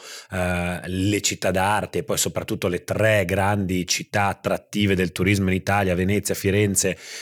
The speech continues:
eh, e Roma, ad attirare, n-, n-, non saprei dare il dato preciso, ma un numero estremamente, diciamo,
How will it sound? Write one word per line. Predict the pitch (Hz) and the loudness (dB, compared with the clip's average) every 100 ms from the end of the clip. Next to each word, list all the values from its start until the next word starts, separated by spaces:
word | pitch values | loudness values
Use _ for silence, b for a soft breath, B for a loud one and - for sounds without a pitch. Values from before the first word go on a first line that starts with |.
| B | B
eh, | 101 95 | -2 0
e | - 110 | 0 2
Roma, | 107 117 120 120 113 B B | 4 4 2 0 -4 B B
ad | - 107 | -4 0
attirare, | 104 - 104 101 110 107 - | 0 0 2 4 2 -2 -10
n-, | 101 | -12
n-, | 82 101 101 104 104 107 | -8 -6 -4 -2 0 2
non | 107 107 | 2 2
saprei | - 95 117 110 | 2 2 2 2
dare | 104 107 104 | 4 2 2
il | 92 | 2
dato | 110 - | 0 0
preciso, | 95 101 - 104 95 | 0 0 0 0 2
ma | 92 90 | 2 2
un | 90 85 98 | 0 0 2
numero | 101 101 98 90 B B | 4 4 4 2 B B
estremamente, | B 104 - 117 113 123 113 117 104 | B 0 2 4 4 2 2 2 2
diciamo, | 95 90 107 104 98 | 0 0 2 2 0